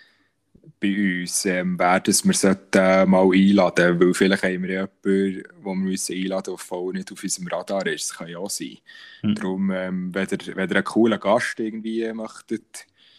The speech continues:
Speaker 1: ähm, in unserem Podcast haben oder eine gute Idee habt, dann könnt ihr sicher, ähm, uns schnell über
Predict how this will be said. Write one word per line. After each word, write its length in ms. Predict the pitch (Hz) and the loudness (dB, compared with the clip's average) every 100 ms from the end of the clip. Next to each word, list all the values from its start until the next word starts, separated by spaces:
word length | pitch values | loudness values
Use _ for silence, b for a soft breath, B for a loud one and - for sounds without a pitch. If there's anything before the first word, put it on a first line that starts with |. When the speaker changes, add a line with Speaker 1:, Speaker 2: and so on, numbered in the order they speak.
| b _ | b _
Speaker 1:
ähm, 200 | 98 104 | -8 -6
in 60 | 107 | -8
unserem 220 | 104 107 | -8 -12
Podcast 680 | - 104 - 107 107 - - | -10 -10 -8 -10 -10 -12 -8
haben 300 | 101 107 107 - | -6 -6 -8 -10
oder 180 | 87 90 | -10 -8
eine 120 | 87 | -8
gute 260 | - 104 95 | -8 -8 -8
Idee 320 | - 85 92 | -6 -6 -4
habt, 320 | 98 95 - | -4 -4 -10
dann 60 | - | -12
könnt 160 | 85 | -12
ihr 260 | - - - | -10 -10 -10
sicher, 380 | - 101 87 85 | -8 -6 -6 -6
ähm, 160 | 87 - _ B B B B B - | -10 -12 _ B B B B B 0
uns 240 | 90 - | 0 2
schnell 280 | 95 90 92 | 0 0 0
über 200 | 87 | 0